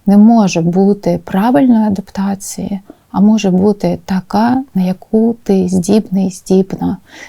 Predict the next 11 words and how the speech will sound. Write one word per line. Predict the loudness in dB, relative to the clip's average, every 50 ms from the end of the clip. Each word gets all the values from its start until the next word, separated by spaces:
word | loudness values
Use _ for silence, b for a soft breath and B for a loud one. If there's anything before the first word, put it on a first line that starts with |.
| B B 2
І | 4
ми | 4 6 6
можемо | 6 4 4 2 0 2 2 2 2 0 -2 _
підтримувати | -6 -6 -6 -6 -4 -2 0 0 0 -2 -2 -4 -4 -4 -6 -6 -8 -8 -8 -6 -4 -6 -6 -8 B B B B B B
кохану | -8 -8 -4 -2 -2 0 0 0 0 0
людину | 0 -2 -2 0 0 0 2 2 2 2 2 0 -2 -6 -10 _ _ _ _ _ _ _ _ _ _ _
саме | -8 -4 0 2 2 2 0
тією | 0 -2 0 2 2 2 2 2 2 0
любов'ю, | 0 0 -2 -2 -2 -2 0 -2 -2 -4 -6 -8 -6 -6 -6 -8 b b b b b b b b b b _ _
яка | -4 -2 -2 -2 -2 -4 -6 -4 -2 0 0 2 2 2 0 -2 -4 -10 _ _ _ _ _ _ _ _ _ _ _ _
зцілює, | -12 -10 -8 -4 0 2 2 2 2 2 0 -2 -2 -4 -6 -8